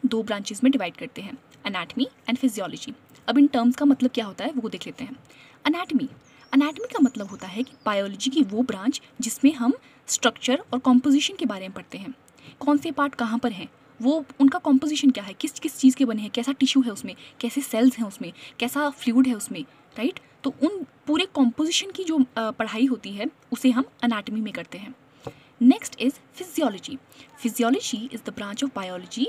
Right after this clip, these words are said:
which involves study of function। मतलब यहाँ पर तो आपने body parts पढ़ लिए anatomy में, पर उन body parts का काम क्या है, Function क्या है, Mechanism क्या है, वो body में क्या काम करते हैं, उसे हम पढ़ते हैं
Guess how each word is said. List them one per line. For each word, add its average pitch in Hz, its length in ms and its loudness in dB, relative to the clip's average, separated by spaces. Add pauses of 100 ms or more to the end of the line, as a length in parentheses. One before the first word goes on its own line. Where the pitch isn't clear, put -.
(100)
which - 200 -2
involves 208 520 -4
study 226 280 -4
of 202 200 -4
function। - 540 0 (420)
मतलब 226 340 -2 (400)
यहाँ 247 200 6
पर 311 80 0
तो 349 100 -2
आपने 339 220 -2
body 339 200 2
parts 302 240 -4
पढ़ 226 120 -4
लिए 202 140 -8
anatomy 185 480 -10 (520)
में, 214 160 -8 (120)
पर 254 80 2
उन 392 260 -8 (180)
body 220 280 2
parts 254 280 -4
का 311 80 -4
काम 262 320 0
क्या 269 140 -2
है, 190 200 -12 (640)
Function 269 480 8
क्या 302 140 0
है, 208 140 -4
Mechanism 233 520 2
क्या 294 140 -2
है, 226 100 -4
वो 202 120 -8
body 226 320 2
में 277 120 8
क्या 302 160 -4
काम 262 280 4
करते 233 240 -4
हैं, 180 120 -16 (280)
उसे 277 200 -4
हम 320 160 2
पढ़ते 196 300 -4
हैं 254 140 0